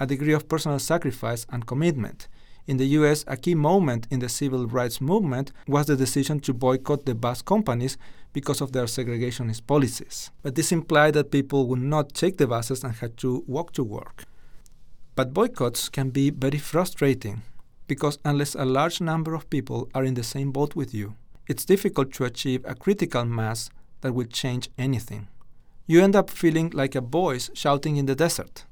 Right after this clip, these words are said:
and that's when people resort to the other two methods as a form of amplifying their voice. They are somewhat artificial ways of making everyone agree with you and shutting up the dissenting voices.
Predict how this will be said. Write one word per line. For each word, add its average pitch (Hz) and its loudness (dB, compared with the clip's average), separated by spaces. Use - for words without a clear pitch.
and 143 2
that's 156 2
when 165 0
people 131 -2
resort 123 -2
to 131 -2
the 127 -4
other 180 6
two 175 0
methods 143 -2
as - 0
a 165 4
form 156 4
of 151 -2
amplifying 120 -4
their 110 -4
voice. 107 -4
They 180 6
are 190 10
somewhat 254 0
artificial 165 0
ways 151 2
of 117 -6
making 127 -2
everyone 127 0
agree 117 -2
with 110 -2
you 170 4
and 147 0
shutting 143 -2
up 123 -4
the 123 -6
dissenting 110 -6
voices. - -10